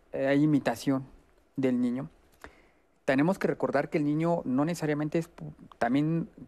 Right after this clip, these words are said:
que vea a un adulto o vea al médico y se, <laughs> se imagina que él es el, el médico, el que va a introducir. Por lo general, en las áreas del neurodesarrollo de nuestros pacientes, el niño es muy curioso. El niño siempre va a buscar la forma de explorar su entorno.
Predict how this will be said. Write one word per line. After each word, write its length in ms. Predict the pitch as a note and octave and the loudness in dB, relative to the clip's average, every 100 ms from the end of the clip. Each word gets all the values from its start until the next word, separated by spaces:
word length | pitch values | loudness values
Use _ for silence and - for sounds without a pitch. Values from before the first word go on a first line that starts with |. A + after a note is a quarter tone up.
| - | -6
que 100 | B2+ | -2
vea 220 | C3+ C#3+ | 2 2
a 40 | |
un 140 | D#3+ E3 | 2 0
adulto 340 | C3+ C#3 E3 | 0 0 2
o 80 | D3 | 2
vea 100 | B2+ | 2
al 80 | C#3 | 2
médico 520 | D3 D3+ - D#3+ B2 | 0 0 2 2 2
y 40 | A2+ | -2
se, 200 | - B2+ D3 C3 A#2 | -2 -2 -2 -6 -6
<laughs> 280 | A2 - | -12 -16
se 100 | - | -2
imagina 360 | C#3+ B2 D#3 D#3 | 0 0 0 -2
que 100 | - | 0
él 80 | D3 | 0
es 100 | C#3+ | 0
el, 140 | B2 | -2
el 140 | - A#2 | -2 -2
médico, 460 | D3 D3 A2+ - | 0 0 0 -2
el 100 | A2+ | -4
que 100 | - | 0
va 60 | B2 | 0
a 20 | |
introducir. 440 | C3+ C#3 C3 E3 - - - - _ _ | 0 -2 0 -2 -2 -10 -20 -20 _ _
Por 100 | - | -2
lo 60 | D3+ | 0
general, 260 | - E3+ G#3 | 2 2 4
en 60 | |
las 200 | A#3 G3+ | 2 2
áreas 200 | D#3+ F3+ | 2 2
del 220 | F3 C#3 | 2 0
neurodesarrollo 760 | C3 C3+ B2+ A#2+ B2+ B2 C3+ C#3+ | 2 2 0 -2 0 0 2 2
de 80 | D3 | 0
nuestros 280 | A#2 - - | -6 -12 -10
pacientes, 580 | A#2 - A#2 A2 - - _ _ - - | -8 -6 -8 -8 -12 -18 _ _ -10 -2
el 140 | D3 | 2
niño 200 | F3 F#3+ | 2 0
es 80 | E3+ | 2
muy 180 | F#3 F3+ | 0 0
curioso. 420 | E3+ D#3+ D3+ G#2 - _ _ _ _ _ _ _ - | 0 0 0 -6 -20 _ _ _ _ _ _ _ 0
El 100 | D3+ | 2
niño 260 | F#3 G#3+ | 4 4
siempre 320 | G#3 G3 F#3 F#3+ | 2 0 2 2
va 80 | |
a 40 | F#3 | 2
buscar 400 | F#3 - E3 E3 | -2 -4 -2 0
la 100 | D#3+ | -2
forma 300 | - E3+ E3+ | -2 -2 -2
de 80 | D3+ | -2
explorar 540 | - - C#3 D3 D3 | -4 -4 0 0 -2
su 160 | - D3 | -4 -4
entorno. 480 | C#3 D3+ C#3 A2+ | 0 0 0 -4